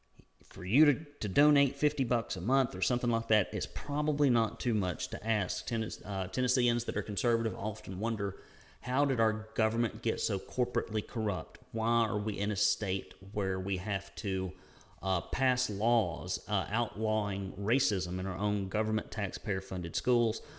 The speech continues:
Why do we have institutions and politicians that claim to embrace our ideology while trying to absolutely destroy the Republican platform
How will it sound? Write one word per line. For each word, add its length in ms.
Why 200
do 120
we 160
have 260
institutions 1080
and 160
politicians 840
that 200
claim 480
to 200
embrace 420
our 140
ideology 840
while 160
trying 380
to 160
absolutely 640
destroy 880
the 100
Republican 480
platform 680